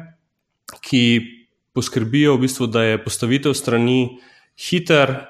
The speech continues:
enostaven pa cenovno učinkovit proces. Um, naša tipična stranka so v bistvu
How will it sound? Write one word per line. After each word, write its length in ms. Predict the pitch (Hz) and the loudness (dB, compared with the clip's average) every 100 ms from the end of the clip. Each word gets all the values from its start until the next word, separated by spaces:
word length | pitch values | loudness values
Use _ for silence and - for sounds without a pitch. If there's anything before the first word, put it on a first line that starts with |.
| _ - | _ -4
enostaven 720 | 120 120 - 139 131 123 120 | 0 0 0 2 2 0 -2
pa 220 | 117 110 | -2 -2
cenovno 480 | - 123 120 135 131 | 0 0 2 2 0
učinkovit 540 | 127 135 123 120 131 | -2 -4 -2 -2 -2
proces. 580 | - 113 127 160 - - - _ _ _ _ - | -6 -2 0 0 -2 -8 -14 _ _ _ _ -4
Um, 440 | 117 110 107 90 | 0 0 -2 -4
naša 340 | - 123 135 - | 0 0 0 -2
tipična 400 | 156 165 - 127 | -2 -2 -2 -4
stranka 720 | - 131 135 131 127 117 113 | 0 2 2 0 0 0 -2
so 220 | - 123 | -6 -6
v 80 | 113 | -4
bistvu 400 | 131 131 - | -6 -6 -2